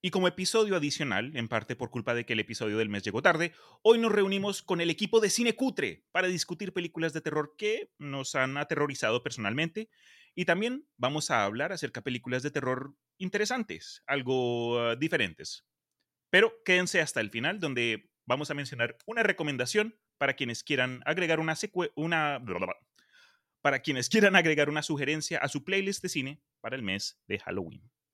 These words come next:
En fin, chicos, rico tenerlos acá. Guile, ¿cómo te encuentras el día de hoy?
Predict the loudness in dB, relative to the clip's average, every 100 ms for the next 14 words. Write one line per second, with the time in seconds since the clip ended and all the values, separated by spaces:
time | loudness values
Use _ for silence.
0 | _ _ _ _ _ _ _ _ -12 -8
1 | -6 -6 -6 -6 -6 -8 -8 -8 -8 -6
2 | -6 -4 -4 -4 -6 -8 -10 -12 -12 -6
3 | -8 -4 -6 -6 -8 -6 -4 -4 -6 -12